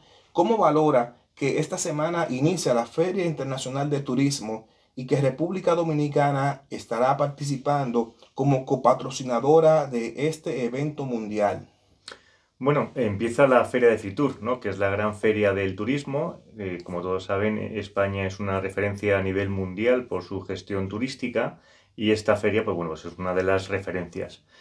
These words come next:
Speaker 2: Siempre República Dominicana tiene, eh, un peso muy importante en esta feria. El año pasado fue país invitado y también el anterior, pues como por la pandemia,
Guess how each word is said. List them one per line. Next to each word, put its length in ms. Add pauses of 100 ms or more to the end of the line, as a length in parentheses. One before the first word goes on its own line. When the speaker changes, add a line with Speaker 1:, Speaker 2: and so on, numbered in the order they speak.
(180)
Speaker 2:
Siempre 460
República 480
Dominicana 540
tiene, 460
eh, 240
un 260
peso 440
muy 220
importante 600
en 100
esta 380
feria. 520 (340)
El 120
año 360
pasado 340
fue 420
país 280
invitado 500
y 60
también 260
el 120
anterior, 500
pues 120
como 320
por 140
la 140
pandemia, 720